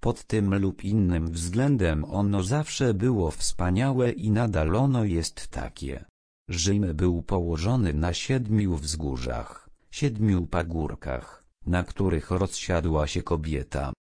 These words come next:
Współcześni apostołowi świętemu Janowi,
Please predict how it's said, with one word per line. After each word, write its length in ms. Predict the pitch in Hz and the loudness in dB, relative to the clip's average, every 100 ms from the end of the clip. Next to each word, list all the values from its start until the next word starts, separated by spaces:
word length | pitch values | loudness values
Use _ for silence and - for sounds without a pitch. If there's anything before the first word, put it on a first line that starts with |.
| _ _ - | _ _ -14
Współcześni 1080 | - - 90 85 - 156 156 127 120 120 | -12 -6 -6 -6 -2 -4 -2 2 2 2
apostołowi 880 | - 76 87 - 82 78 92 92 101 | 0 -2 -4 -4 0 2 2 0 -2
świętemu 840 | 92 - - 87 80 110 104 78 76 | -4 -6 -2 0 0 0 0 0 0
Janowi, 680 | 78 78 98 127 123 117 | 0 0 0 0 0 0